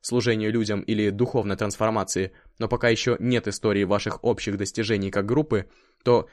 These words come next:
крайне маловероятно, что вы сумеете получить гранты и весомые пожертвования для ускорения вашего старта. Начинать вам, скорее всего, придётся своими силами.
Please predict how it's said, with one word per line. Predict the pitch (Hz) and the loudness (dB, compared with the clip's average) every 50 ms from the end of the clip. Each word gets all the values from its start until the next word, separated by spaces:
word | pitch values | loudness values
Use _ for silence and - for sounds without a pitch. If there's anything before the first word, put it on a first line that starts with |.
| - _ _ | -18 _ _
крайне | - - 175 180 175 165 147 | 0 2 2 4 4 4 4
маловероятно, | 127 120 110 104 95 98 92 95 110 117 120 - 113 98 - _ - _ | 4 2 2 2 2 2 2 2 2 2 0 0 -4 -10 -10 _ -20 _
что | - - - - 117 | -20 -8 -4 0 2
вы | 131 160 156 - | 2 2 2 0
сумеете | - - 123 113 120 110 101 - | -4 -4 -2 0 0 0 -2 -2
получить | - - 104 107 104 - 110 95 98 | -4 -2 -2 -2 -2 -2 -4 -4 -2
гранты | 98 113 127 135 143 - 107 98 - _ _ _ - | 0 2 2 2 2 0 -2 -2 -2 _ _ _ -2
и | 113 110 104 98 | 0 0 2 2
весомые | 104 117 - - 123 110 101 95 95 | 0 0 0 0 0 0 0 -2 -2
пожертвования | - 104 98 107 139 156 - - 110 104 98 98 95 95 - - - _ | -2 -2 0 0 0 0 0 -2 -4 -4 -2 -2 -4 -6 -6 -10 -16 _
для | - 117 139 160 | -4 0 0 0
ускорения | 156 151 - 113 104 104 117 113 110 104 98 | 0 0 -2 0 0 2 2 0 0 0 0
вашего | 92 92 - - 107 98 | 0 -2 -2 -2 -4 -4
старта. | 95 - - 95 87 - - 87 87 - _ _ _ _ _ _ _ _ _ _ _ _ _ | -4 0 0 0 0 -2 -4 -8 -10 -10 _ _ _ _ _ _ _ _ _ _ _ _ _
Начинать | - 92 87 - 101 135 160 160 151 | -8 -6 -4 -2 0 0 0 0 0
вам, | 160 151 151 - | 0 0 0 -2
скорее | - - - 123 123 131 123 | -4 -2 0 2 4 4 2
всего, | 120 - - 117 117 113 107 - _ _ _ _ - | 2 0 0 0 0 0 -2 -4 _ _ _ _ -2
придётся | 101 101 98 120 143 - - 139 127 - | 0 2 2 2 2 0 0 -4 -4 -4
своими | - - 127 135 120 101 92 90 | -4 -2 0 2 2 2 0 -2
силами. | 87 - - 95 87 87 87 82 82 | -4 -2 -2 -2 -2 -4 -4 -8 -12